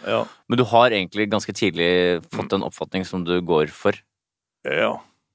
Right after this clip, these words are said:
Speaker 1: Eh, eksempel var, eh, jobbintervju. Eh, unge folk s-, eh, reiser med toget i tre timer,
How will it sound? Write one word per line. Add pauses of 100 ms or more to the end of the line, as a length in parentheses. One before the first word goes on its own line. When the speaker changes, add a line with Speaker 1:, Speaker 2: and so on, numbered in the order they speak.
(280)
Speaker 1:
Eh,
eksempel
var,
eh, (1600)
jobbintervju. (320)
Eh,
unge
folk
s-,
eh,
reiser
med
toget
i
tre
timer,